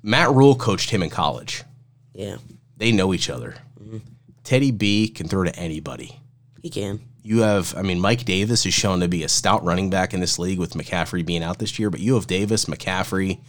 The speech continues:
Speaker 1: you had D J Moore out there.
Speaker 2: Mm-hmm.
Speaker 1: This is something special. This was a perfect fitting. I honestly think he should be number one. Now,
Speaker 2: Who
Speaker 1: number,
Speaker 2: is number one?
Speaker 1: number one, of course, is Tom Brady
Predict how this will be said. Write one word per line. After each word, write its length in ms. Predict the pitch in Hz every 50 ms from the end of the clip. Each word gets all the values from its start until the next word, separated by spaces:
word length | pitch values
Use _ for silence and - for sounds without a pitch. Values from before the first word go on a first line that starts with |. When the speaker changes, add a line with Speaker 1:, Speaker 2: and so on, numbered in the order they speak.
| - _ _ _ _
Speaker 1:
you 100 | - 95
had 100 | 85 78
D 160 | 85 101 104
J 180 | 95 98 92 87
Moore 300 | 82 82 90 98 101 95
out 220 | 95 92 92 -
there. 340 | 98 95 95 92 92 87 - - - _ -
Speaker 2:
Mm-hmm. 200 | 110 107 113 110 110 - _ _ _ _ _ _ _ _ _ _ _ _ _ _ _ _ _ _ _ _ _ _ _ - - _ _ _
Speaker 1:
This 200 | 98 160 170 -
is 60 | 180
something 300 | - 160 131 120 113 98
special. 400 | - - - - 85 - - 78
This 180 | 82 107 120 -
was 120 | 143 120
a 100 | 110 90
perfect 760 | - - - - - - 110 107 - - - 82 - - - - -
fitting. 480 | - - - - 85 - - - - - - - - - - _ _ - _ _ _ _ _ - - _ _ _ _ _ -
I 120 | 110 113
honestly 300 | 120 123 123 113 - 110
think 200 | - - 101 85
he 80 | 90 85
should 160 | - - 85
be 80 | 82 80
number 260 | 76 76 156 143 127
one. 260 | - - - - - - - - _ _ _ _ _ _ _ _ _ _ _ _ _ _ - _ _ _
Now, 140 | 107 101 101
Speaker 2:
Who 60 | 110
Speaker 1:
number, 220 | 135 - 175 165 147
Speaker 2:
is 80 | 131
number 260 | 120 117 104 98 98
one? 100 | 95 95
Speaker 1:
number 240 | - 143 170 175 165
one, 220 | 143 127 131 131 120
of 120 | 117 123
course, 320 | - - 107 104 104 -
is 80 | 80 -
Tom 300 | - - 104 101 107 104
Brady 440 | 98 95 80 78 78 76 76 -